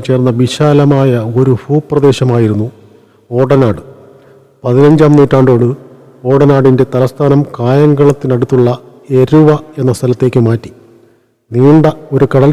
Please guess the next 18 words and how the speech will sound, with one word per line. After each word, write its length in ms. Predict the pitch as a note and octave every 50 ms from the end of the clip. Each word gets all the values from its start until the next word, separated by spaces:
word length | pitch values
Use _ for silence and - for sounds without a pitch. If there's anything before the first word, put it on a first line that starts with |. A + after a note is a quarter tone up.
| B2+ -
തീരമുണ്ടായിരുന്ന 640 | D#3+ D#3+ D#3 C#3+ C#3+ C3 B2 B2+ C3 B2+ A#2+ C3 C3 C3 C3 B2+
ഈ 60 | C3 C3 - C3
രാജ്യവുമായി 540 | B2+ C3+ C3+ D3 D3 C#3 C3+ C3 B2+ B2+ C3+ - - - B2 A#2+
ഡച്ചുകാർക്കും 680 | C#3+ B2+ - - - D#3+ D3+ C#3+ C3+ C3+ - C#3 C3 B2+ B2
പോർച്ചുഗീസുകാർക്കും 800 | B2 C3+ D3+ - - F3 D#3+ - - D#3 C3+ B2 A#2 B2+ B2+ A#2+ A#2+ B2+ - - - A2+ A#2
നല്ല 320 | A#2+ B2 A#2+ B2 B2 B2 - - B2+ C3
വ്യാപാര 440 | C3 C3 C#3 D3 D3+ D3 D3 C#3+ C#3 C3+
ബന്ധങ്ങളുണ്ടായിരുന്നു. 720 | C3+ B2+ B2+ B2+ B2+ B2+ A#2+ A2+ A#2 A2+ G#2+ G2+ G2 G#2 - - - - - - _ _ _ _ _ _ _ _ _ _ _ _ _ _ _ _ _ _ _ _ _ _ _ _ _ _ _ -
പതിനെട്ടാം 420 | B2+ C3 D3 D3 C#3 - D3+ D3 D3 C#3
നൂറ്റാണ്ടിൻ്റെ 500 | C#3 C3 - C#3+ C#3 C3+ C#3 C3 C3+ C3 C#3
തുടക്കത്തിൽ 380 | B2 C3 B2 - B2+ - A2+ E2+ - - - - - - _ _ _ _
തിരുവിതാംകൂർ 600 | - A#2+ C#3 D3 D3 D3 D3 C#3+ C3 C#3 C3+ C3+ C3 C3
മഹാരാജാവായിരുന്ന 800 | B2 A2 B2+ C3+ C3+ C3+ B2+ C3 C3 B2 B2+ B2 A#2 A#2+ B2 B2 A#2+ A#2+ A#2+
മാർത്താണ്ഡവർമ്മ 680 | B2 C3 B2+ - - C#3+ C#3 C3+ C3+ B2 A#2 A#2+ B2 B2 B2+ - - - - - _ - A#2+
കായംകുളം 500 | A#2+ B2+ C3+ C#3+ D3 C#3+ D3 D3 C#3+ C#3+ A#2+ A#2+
രാജ്യം 300 | A#2 A#2 A#2+ C3+ B2 A#2+ - - - - -
പിടിച്ചെടുക്കുകയും 720 | C#3 C3+ D3 D3+ - D3+ C3+ C3+ - C3+ B2+ A#2+ A2 G2 - - - - - - - _ _ _ _ -
അതിനെ 200 | B2 B2+ C#3 C#3+